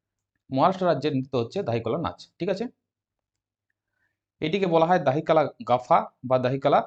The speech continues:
দশাবতার নামেও এটি পরিচিত। এছাড়া মহারাষ্ট্রে যেসব নাচগুলি দেখা যায়, সেগুলো হচ্ছে লাবণী, লেজিম, কোলি, নাকাটা,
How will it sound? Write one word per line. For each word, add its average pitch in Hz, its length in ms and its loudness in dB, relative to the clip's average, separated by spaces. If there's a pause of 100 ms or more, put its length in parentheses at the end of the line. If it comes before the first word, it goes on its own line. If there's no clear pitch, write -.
(140)
দশাবতার 139 460 0
নামেও 135 220 2
এটি 139 160 -4 (120)
পরিচিত। 107 360 -4 (1300)
এছাড়া 190 420 4
মহারাষ্ট্রে 170 420 2
যেসব 175 220 -4
নাচগুলি 151 340 0
দেখা 117 220 -2
যায়, 110 180 -2
সেগুলো 127 220 -2
হচ্ছে 131 220 -4 (320)
লাবণী, 127 440 0 (500)
লেজিম, 131 420 0 (220)
কোলি, 131 320 0 (200)
নাকাটা, 147 440 2